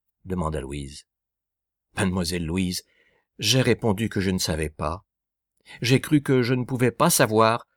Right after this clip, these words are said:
si la nation prospérait ou ne prospérait pas, ou si je devais ou non me féliciter, avant de savoir qui avait l'argent, et s'il m'en revenait une part. Mais ça ne faisait rien à l'affaire,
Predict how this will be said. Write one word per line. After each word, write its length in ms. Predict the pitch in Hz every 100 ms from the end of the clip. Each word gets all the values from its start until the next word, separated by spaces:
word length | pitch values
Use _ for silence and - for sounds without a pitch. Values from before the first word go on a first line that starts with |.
| _ -
si 180 | - 131
la 100 | 127
nation 360 | 127 - 135
prospérait 720 | - 135 - - 117 107 131 165
ou 260 | 156 151
ne 140 | 147 147
prospérait 520 | - 147 - 147 156
pas, 300 | 180 180 156 - _ _ _ -
ou 260 | 139 147 143
si 160 | 151
je 120 | 135
devais 380 | 143 151 143 147
ou 140 | 156 151
non 240 | 175 185
me 120 | 175
féliciter, 720 | 175 165 175 190 180 208 185 - - _ _ -
avant 260 | 113 127 123
de 80 |
savoir 600 | 120 120 110 156 151 143 - _ _ _
qui 200 | - 202
avait 200 | 127 120
l'argent, 480 | 120 127 135 226 247 _ _ _ _ -
et 300 | 117 120 120
s'il 360 | - 135 131
m'en 200 | 127 123
revenait 400 | 120 123 123 123
une 140 | 123 120
part. 380 | 190 208 - - _ _ _ _ _ _ _ _ _ _ -
Mais 720 | 107 107 101 90 90 90 - _ _ -
ça 180 | -
ne 60 | 107
faisait 260 | 127 107 107
rien 240 | 110 131
à 80 | 104
l'affaire, 440 | 101 - 156 143